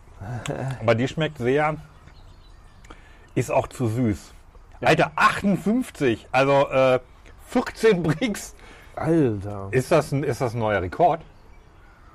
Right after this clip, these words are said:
Speaker 1: Ich glaub, das ist ein neuer
Speaker 2: Das,
Speaker 1: Rekord.
Speaker 2: ich meine, das hatten wir schon mal. Wie viel hatte, ähm,
Speaker 1: Nee, die Sri Lanka Cola, die
Speaker 2: Sri Lanka,
Speaker 1: hatte,
Speaker 2: ja, die hatte
Speaker 1: die
Speaker 2: auch
Speaker 1: hatte
Speaker 2: vierzehn.
Speaker 1: dreizehn, Komma irgendwas, glaub ich.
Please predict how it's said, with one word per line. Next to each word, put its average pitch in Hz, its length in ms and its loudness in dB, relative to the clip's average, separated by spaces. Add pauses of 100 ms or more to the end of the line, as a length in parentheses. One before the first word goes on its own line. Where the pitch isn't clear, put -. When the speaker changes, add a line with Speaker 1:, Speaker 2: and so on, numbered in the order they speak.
(160)
Speaker 1:
Ich 139 140 0
glaub, 170 180 -2
das 120 140 -4
ist 123 120 -4
ein 127 60 -2
neuer 117 200 2
Speaker 2:
Das, - 180 2
Speaker 1:
Rekord. 185 180 0
Speaker 2:
ich 113 120 -8
meine, 135 300 -6
das 135 140 -6
hatten 131 180 -10
wir 113 80 -8
schon 110 120 -8
mal. 110 160 -4
Wie 139 80 0
viel 156 160 2
hatte, 143 480 2
ähm, 131 60 2
Speaker 1:
Nee, 143 120 4
die 127 100 0
Sri - 160 -6
Lanka 165 280 -2
Cola, 131 380 2
die 120 100 -2
Speaker 2:
Sri 160 80 6
Lanka, 131 240 2
Speaker 1:
hatte, 160 180 0 (120)
Speaker 2:
ja, 123 160 -4 (100)
die 127 180 0
hatte 127 160 0
Speaker 1:
die 131 100 2
Speaker 2:
auch 139 60 2
Speaker 1:
hatte 147 160 -2
Speaker 2:
vierzehn. 110 120 0
Speaker 1:
dreizehn, 160 440 -4
Komma 143 320 0
irgendwas, 147 480 -4
glaub 107 280 -4
ich. 165 160 -6